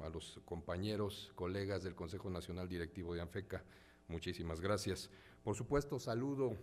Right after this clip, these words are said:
y agradezco de manera importante a las personas que me acompañan en el presidium. Es un honor,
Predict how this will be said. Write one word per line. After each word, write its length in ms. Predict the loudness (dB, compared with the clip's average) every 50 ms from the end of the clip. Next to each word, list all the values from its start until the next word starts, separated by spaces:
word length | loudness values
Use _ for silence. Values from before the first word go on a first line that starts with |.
| -4 -4 -2
y 100 | 0 0
agradezco 560 | 2 2 2 4 4 4 2 2 2 0 0
de 80 | 2
manera 300 | 2 0 0 2 2 2
importante 560 | 0 0 0 -2 -2 0 0 0 0 2 2 2
a 20 |
las 140 | 0 0 -2
personas 420 | -4 -6 -6 -4 -2 -2 -2 -2
que 80 | -2 -4
me 100 | -4 -4
acompañan 520 | -4 -4 -6 -4 -2 -2 0 0 0 2
en 80 | 2 0
el 100 | 0 -2
presidium. 560 | 0 0 -2 0 2 2 4 6 4 4 2 0 -4 -10 -14 -16 -18 -18 -18 -18 -20 -20 -20 -8 2
Es 160 | 2 4 6
un 100 | 6 6
honor, 380 | 8 8 8 10 8 8 8